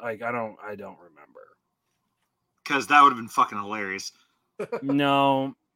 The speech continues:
Speaker 1: I think they named her, uh, her, I think she named her daughter
Speaker 2: Sorsha?
Speaker 1: after. Yes. Yeah, that's what it was. Anyway,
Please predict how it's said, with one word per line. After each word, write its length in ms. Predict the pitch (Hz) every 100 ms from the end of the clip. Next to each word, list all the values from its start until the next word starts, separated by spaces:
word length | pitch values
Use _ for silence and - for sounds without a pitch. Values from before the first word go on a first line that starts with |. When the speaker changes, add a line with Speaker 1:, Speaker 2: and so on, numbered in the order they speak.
| -
Speaker 1:
I 100 | 151
think 180 | 147 202
they 120 | 220
named 260 | 202 180 143
her, 240 | 139 120 110 95 127
uh, 380 | 120 113 110
her, 360 | 110 - - 120
I 40 | -
think 200 | 175 -
she 140 | 196
named 160 | 190 160
her 80 |
daughter 260 | 110 - 135
Speaker 2:
Sorsha? 300 | 131 - 160
Speaker 1:
after. 300 | 165 107 101 - _ _ _ _ _ _
Yes. 840 | 113 120 120 107 98 90 - - _ _
Yeah, 320 | 110 104 101 98
that's 180 | - -
what 80 |
it 60 | 60
was. 140 | 64 _ _ _ _ _ _ _ _ _ _ _ _ _ _ _ _ _ _ _ _ -
Anyway, 380 | 101 85 71